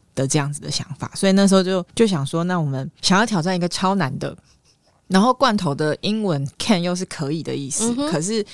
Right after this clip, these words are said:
Speaker 1: 以直觉我们看，它又是铁器，它又是很圆柱形，它没有，它几乎没有什么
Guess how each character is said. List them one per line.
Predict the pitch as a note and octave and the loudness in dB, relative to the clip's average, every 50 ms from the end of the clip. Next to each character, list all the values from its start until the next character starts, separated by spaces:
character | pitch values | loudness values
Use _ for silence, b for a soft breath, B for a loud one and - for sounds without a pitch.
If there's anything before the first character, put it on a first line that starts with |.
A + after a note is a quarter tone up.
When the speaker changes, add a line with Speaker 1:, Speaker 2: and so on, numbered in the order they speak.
| B B B B | B B B B
Speaker 1:
以 | - F3 D#3 D3 | -2 0 0 0
直 | - - - F3+ | -4 -4 -4 -4
觉 | F#3+ - F#3+ F#3 | -2 0 0 0
我 | F3+ | 0
们 | D3+ C3+ | 0 -2
看， | C#3+ - F3+ E3 D#3 | -4 -4 -4 -4 -4
它 | E3+ E3 | -4 -4
又 | D#3+ D#3+ | -4 -4
是 | E3 E3+ E3+ | -4 -6 -8
铁 | D#3+ - - C3 - | -8 -8 -10 -8 -6
器， | - - - F3+ C#3+ B2+ | -4 -4 -4 -4 -6 -6
它 | - - E3 F3 | -6 -4 -2 -2
又 | F3+ F3+ | -2 -2
是 | F3+ F3 F#3 F#3 E3+ - | -4 -2 -4 -4 -4 -6
很 | - - - D#3+ F3 D#3+ D#3 D3 C#3+ - - | -8 -8 0 2 2 2 2 0 -4 -8 0
圆 | D3 E3 D#3+ D#3+ F#3+ | 2 2 4 4 2
柱 | - C4 A3 F#3+ | 0 0 -2 -2
形， | - - C#3+ D3 | -2 -2 -2 -2
它 | D#3+ E3+ F#3 | -2 -2 -2
没 | F#3+ F#3 F#3 | 0 0 0
有， | F3 D3+ B2 | 0 0 -2
它 | - F3+ F#3+ | -2 -4 -6
几 | F#3+ - D3 F#3+ | -4 -4 -4 -2
乎 | G3 G3 | -2 -2
没 | F#3+ F3+ | -2 0
有 | D3 C#3 D3 | 0 -2 -2
什 | D3+ C#3+ B2 | -4 -4 -6
么 | B2+ B2+ B2 | -6 -6 -6